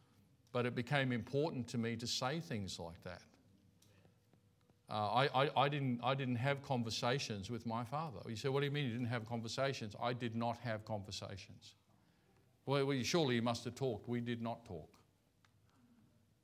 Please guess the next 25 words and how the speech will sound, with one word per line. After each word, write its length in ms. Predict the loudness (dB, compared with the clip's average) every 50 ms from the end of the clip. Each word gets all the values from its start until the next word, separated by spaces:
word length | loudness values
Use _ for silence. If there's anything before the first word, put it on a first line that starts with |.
| _ _ _ _ _
So, 340 | -6 2 4 6 6 6 4 2
so, 440 | 0 2 4 4 4 4 4 2 0
so 260 | -4 -2 0 0 2
I 120 | 2 2 2
talk 340 | 0 0 0 0 0 0 -2
with 140 | -4 -2
my 120 | -2 -4 -4
kids 360 | -4 -2 -2 -2 -2 -2 -4
a 20 |
lot 320 | -4 -2 0 0 0 0 -2
about 240 | -2 -2 -2 0 0
whatever 300 | 0 0 0 0 0 -2
they 100 | -4 -2
want 240 | -2 -4 -4 -6
to 80 | -6 -4
talk 220 | -6 -6 -4 -6
about. 240 | -6 -6 -6 -8 -8 -6 -2
Now, 140 | 2 4 4
I 60 | 4
don't 160 | 4 2 0
think 160 | 0 -2 0
they 120 | 0 -2 0
think 180 | 0 -2 -2
that's 240 | -2 -2 -2 -2 -4
special, 480 | -2 0 -2 -2 -2 -4 -6 -8 -8